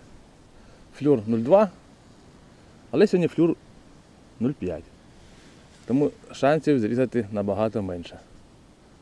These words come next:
Хоча й таке буває. Довші паузи. От конкретно зараз довші паузи, бо активної щуки немає.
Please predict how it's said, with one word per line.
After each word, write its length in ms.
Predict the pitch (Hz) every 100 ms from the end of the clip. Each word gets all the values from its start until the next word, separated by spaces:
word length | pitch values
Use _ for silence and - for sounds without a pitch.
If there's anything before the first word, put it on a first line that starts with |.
| _
Хоча 160 | 139 190
й 40 |
таке 240 | 160 127 98
буває. 420 | 92 87 80 80 - - - - - - - - - - - - - - _ _
Довші 280 | 123 190 151
паузи. 440 | - 95 90 87
От 240 | 95 98 - - - - - - - - - - - - - _
конкретно 540 | 127 120 135 156 117 101 -
зараз 340 | 98 139 139 98
довші 340 | 98 127 -
паузи, 400 | - 95 95 90
бо 200 | 98 143 - - - - - - - - - - _ - - _ -
активної 420 | - 170 165 151
щуки 280 | - 131 113
немає. 460 | 98 85 80 80